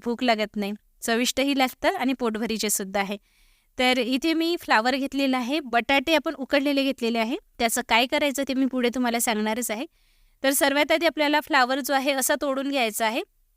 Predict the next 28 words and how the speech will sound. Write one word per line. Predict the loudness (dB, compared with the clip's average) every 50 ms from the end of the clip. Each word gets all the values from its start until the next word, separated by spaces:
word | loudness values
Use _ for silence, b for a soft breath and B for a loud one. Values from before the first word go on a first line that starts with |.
| _ 0
अगदी | 0 0 2 0 -2 0
बारीक | 4 4 6 6 4 2 0 0 -2
असं | -2 0 -2 -4 -4 _
कीस | -4 -4 -4 -4 -4
करून | -2 -2 -2 0 -2
घ्यायचं | 0 0 0 0 0 -2 -4 -4
नाही, | -4 -4 -8 -8 _ -10
सुरुवातीला | -6 -4 0 0 0 0 0 0 0 0
मोठे | 0 0 -2 -2 -4
मोठेच | -4 -4 -4 -4 -6 -6
तुकडे | -6 -4 -4 -4 -2
करून | -2 -4 -4 -4 -2
घ्यायचे | 0 0 -2 -2 -2 -4 -4
आहे, | -4 -4 -8 _ _ _ _ _ _ _ _ _ 0
कारण | 2 4 4 4 2
आपण | 0 0 0 -2 -2 0
याला | 0 0 0 0 0 0
गरम | 0 0 0 0
पाण्यामध्ये | 0 -2 0 0 0 0 -2 -2
काही | 0 -2 -2 0 -2 -2
वेळासाठी | -2 -2 -2 -2 -2 -2 -4 -4 -4
ठेवणार | -4 -4 -4 -2 -2 -2 -2
आहोत. | -4 -4 -6 -8 -8
फ्लावर | -4 0 2 2 4 4 2 0 -2
जो | -2 -2
असतो | -4 -2 -2 -2
ना, | -2 -2 0 0
त्यामध्ये | 0 0 0 0 -2